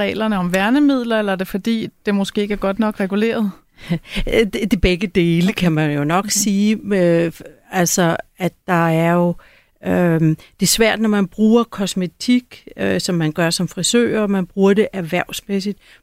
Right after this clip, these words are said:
Speaker 2: for man har jo en opfattelse af, at det er noget, der ikke er farligt, fordi det er noget, alle bruger. Men hvis man som for eksempel frisør jo er udsat for hårfarve mange gange om dagen, så er det jo et helt andet type udsættelse, og det er faktisk ikke noget,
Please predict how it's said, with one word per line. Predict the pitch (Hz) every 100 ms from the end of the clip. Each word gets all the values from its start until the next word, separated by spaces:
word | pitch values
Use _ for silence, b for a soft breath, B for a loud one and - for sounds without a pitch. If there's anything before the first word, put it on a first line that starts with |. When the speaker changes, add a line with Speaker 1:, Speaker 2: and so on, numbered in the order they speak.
| -
Speaker 2:
for |
man | 180 175 160
har | 202 -
jo |
en | 190 -
opfattelse | 185 - 202 180 175 208
af, | 180 - b b -
at | 180
det | 196
er |
noget, | 165 170 185 202 - -
der | 175
ikke | 160 156
er | 160
farligt, | - 165 156 202 247 -
fordi | 202 202
det | 196
er | 175
noget, | 180 -
alle | 170 156 175
bruger. | 175 - 175 180 B B B
Men | 202
hvis | 190 185
man | 190 180
som | - - 180
for | - 180
eksempel | 226 208 226
frisør | 180 - 254 220
jo | 226 208 B B -
er |
udsat | 208 190 - 208
for | - 190
hårfarve | 180 185 208 185
mange | 170 170 254
gange | 226 160
om | 165 170
dagen, | 170 - 196
så | 214
er |
det | 214
jo | 233
et | 202
helt | 196 220 208
andet | 160 185 -
type | 208 180 196 B B B
udsættelse, | 214 185 220 202 226 -
og | 190
det |
er | 240
faktisk | 240 240 -
ikke | 247 226
noget, | 208 220